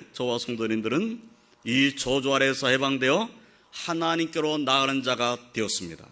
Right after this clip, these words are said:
이미 우리는 축복 가운데 사는 사람들임을 확신하고 하나님께 찬송과 영광을 올려드리는 복된 삶을 사시기를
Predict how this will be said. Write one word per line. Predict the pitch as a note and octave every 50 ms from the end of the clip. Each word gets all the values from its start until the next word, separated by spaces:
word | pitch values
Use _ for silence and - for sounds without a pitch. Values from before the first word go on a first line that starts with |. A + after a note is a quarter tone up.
| _ _ -
이미 | A#2+ A#2 A#2+ A#2+ B2
우리는 | B2 A#2 B2 C3 C3 B2+ C3
축복 | - - - - D#3+ C#3+
가운데 | - D#3 D3+ C#3+ C#3
사는 | - D3 C#3 D3 D#3+ F#3+ G3+ G3+ - - - - _
사람들임을 | - - - - C3 C#3 C3+ C3+ B2 B2+ B2+ B2 A#2+ A#2+ A#2+ A#2+
확신하고 | - - - B2+ A#2 G#2 G2+ F#2 E2+ F2 F2 - - _ _ _ _ _ _ _ _ _ _
하나님께 | - A2 G#2 G#2 G2+ G2 F#2+ - G#2 G#2 A2 D3 F#3+ G#3 G3+ - _ _ _ _ _ _ _ -
찬송과 | - - G#2+ G#2+ G2 A2 G2+ G2 G2+ G2+
영광을 | G2 F#2+ F#2 F#2+ G2
올려드리는 | F#2 G2 F#2 F#2 F#2 F#2+ F#2+ F#2+ E2+ E2+ - -
복된 | - G2+ - A2 G#2+ G2+
삶을 | G#2 G#2+ G2 F#2+
사시기를 | F2+ - G#2+ G2 - - G2+ A2+ G#2 F#2+ E2+ -